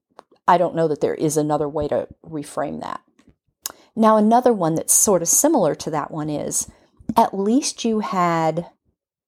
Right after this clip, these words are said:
five years, twelve years, twenty-nine years, however many years, with him or her." Every single mother gives birth to her child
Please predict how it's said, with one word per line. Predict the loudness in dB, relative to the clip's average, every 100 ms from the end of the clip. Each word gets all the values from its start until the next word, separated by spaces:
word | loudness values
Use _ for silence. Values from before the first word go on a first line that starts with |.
| _ _ _ _ _ _ _ _
five | -18 2 2 4 2 0
years, | -6 -6 -8 -10 -10
twelve | -2 2 4 2
years, | -2 -4 -6 -8 -8 -8 -8 -10
twenty-nine | -12 -4 -2 0 0 0 -2 -4
years, | -6 -10 -12 -10 -4 -4 -4 _
however | -4 2 4 4 2
many | 0 -2 -4
years, | -8 -6 -6 -8 _ _ _
with | 0 0 0
him | -2 -2
or | -4
her." | -4 -6 -8 _ _ _ _ -20 _ _ _ _ 0
Every | 2 2 0
single | 2 2 4
mother | 4 4 2 0
gives | -2 -6 -2
birth | 0 0 -2
to | -4
her | -2
child | -2 0 2 2 2 2 0